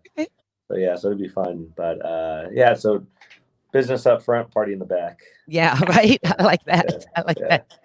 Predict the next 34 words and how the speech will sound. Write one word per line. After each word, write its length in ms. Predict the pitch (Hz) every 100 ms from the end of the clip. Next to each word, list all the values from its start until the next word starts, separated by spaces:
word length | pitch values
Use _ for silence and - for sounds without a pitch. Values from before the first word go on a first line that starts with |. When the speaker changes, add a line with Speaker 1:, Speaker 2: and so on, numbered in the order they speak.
| 170 _
Speaker 1:
That 80 | 269
should, 120 | 285 - _
should 100 | -
be 120 | 262 208
on 80 |
the 60 | 196
t-shirt 380 | - 339 165 147
there. 140 | 131 120
I 40 |
think 200 | - 240
you 80 | 269
should 120 | _
put 100 | 302
that 120 | 254
on 100 | 208
there. 140 | 151 135 _ _ _
Um, 480 | 180 196 202 190 202 - _ _
so 400 | - 254 220 - _
who 160 | - 349
has 140 | 403
been 180 | - 277
the 160 | 226 165 -
biggest 380 | 185 196 - _
influence 640 | 170 180 160 139 131 _ _
on 180 | 147 135
your 100 | 123
life? 240 | 117 - _ _ _ _ _ _ _ _ _ _ _ _ _ _ _ _ _ _ _ _ _ _ _ _ -
Speaker 2:
No, 100 | 147
I've 80 | 160
had 120 | 170
a 60 | 139
lot 200 | 113 113
of 100 | -
great, 240 | 110